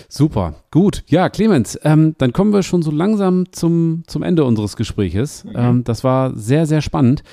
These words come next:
Speaker 1: Eine Frage habe ich noch, und zwar, das ist eine Frage, die ich immer zum Ende des Gespräches stelle, wenn jetzt hier ein junger Mensch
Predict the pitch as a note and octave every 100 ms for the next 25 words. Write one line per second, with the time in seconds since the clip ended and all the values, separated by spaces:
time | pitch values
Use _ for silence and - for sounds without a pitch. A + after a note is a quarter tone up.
0 | - - - C3 G3+ - E3+ E3 E3 E3
1 | C3+ - D3+ G#2+ F#2+ - A2+ - B2 B2+
2 | C3+ C#3 B2+ A#2 - C3 - B2+ B2+ B2
3 | A#2 C#3 C3+ - C3+ C3 C3 - - C3
4 | A#2 C3 - C3 D3 F2+ A#2 C3 C3+ C3
5 | C3 B2+ B2 B2 B2 A#2+ A#2 A2+ G#2+ -